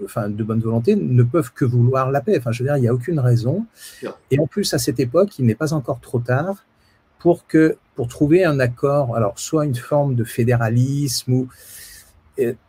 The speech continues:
Speaker 1: en plus, la Russie n'a pas encore reconnu les deux républiques, donc le di-, le, le dialogue est encore possible. Mais là où je, je suis convaincu que Volodymyr Zelensky est, euh,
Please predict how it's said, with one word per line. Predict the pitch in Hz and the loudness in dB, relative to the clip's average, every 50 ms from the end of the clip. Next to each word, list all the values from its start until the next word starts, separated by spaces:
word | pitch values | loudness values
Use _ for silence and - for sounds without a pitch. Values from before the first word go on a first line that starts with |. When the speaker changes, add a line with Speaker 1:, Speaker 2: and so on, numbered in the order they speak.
| _ _ | _ _
Speaker 1:
en | 147 139 | -2 0
plus, | 120 196 208 190 - - | 2 0 -2 -2 0 0
la | 165 143 | 2 2
Russie | 156 151 127 - 190 | 2 2 0 -2 -2
n'a | 175 135 120 | -2 -2 0
pas | 120 165 160 | 2 0 2
encore | 165 156 127 - 175 160 131 | 2 -2 2 2 0 2 4
reconnu | 147 151 117 - 147 147 147 156 156 147 | 2 0 0 0 -2 0 0 0 0 -2
les | 117 104 | -2 -2
deux | 110 123 | 0 0
républiques, | 120 117 117 - 117 107 131 190 233 226 - - - - _ _ _ _ _ _ - | 0 0 -2 -4 -8 -4 -2 -2 -2 -4 -6 -16 -18 -18 _ _ _ _ _ _ 0
donc | 120 165 180 190 190 _ - - | 2 2 2 2 0 _ -6 -2
le | 147 147 143 | -2 0 0
di-, | 131 - - _ | -2 -6 -8 _
le, | 131 123 127 120 120 117 120 117 117 117 107 110 107 107 | 0 2 4 4 4 4 4 4 2 0 0 -2 -4 -4
le | 107 113 123 131 | -2 0 0 2
dialogue | 127 120 151 147 156 185 202 202 165 | 2 2 2 4 4 4 2 2 2
est | 151 127 151 | -2 -2 -2
encore | 143 127 151 131 | -2 0 -2 -2
possible. | - 123 107 - - 104 - _ _ _ _ _ _ - | -2 -4 -6 -6 -8 -12 -16 _ _ _ _ _ _ -2
Mais | 120 131 | 0 2
là | 139 190 214 214 | 2 2 2 2
où | 185 143 | 0 -2
je, | 127 123 127 127 123 120 120 117 117 120 - - - - _ _ | 0 2 2 4 4 4 2 2 0 -2 -8 -20 -20 -20 _ _
je | - 127 | -6 -6
suis | 120 120 165 | -6 -6 -4
convaincu | - - 185 165 170 160 147 _ - 180 175 - | -2 -2 0 0 0 -2 -2 _ -6 -6 -6 -4
que | _ 123 107 107 113 _ | _ -4 -4 -4 -8 _
Volodymyr | 117 143 151 156 151 165 170 165 151 123 123 120 - | -4 -2 -2 -2 -4 -4 -4 -4 -2 -2 -4 -4 -4
Zelensky | 117 120 139 147 147 139 120 - _ - - 147 151 151 - _ _ _ _ _ _ | -2 -2 0 0 0 -4 -6 -10 _ -10 -8 -6 -6 -6 -8 _ _ _ _ _ _
est, | 110 110 110 110 107 110 107 107 107 107 104 | -2 -2 0 0 -2 -2 -2 -4 -4 -4 -6
euh, | 104 107 104 104 104 | -6 -8 -8 -10 -10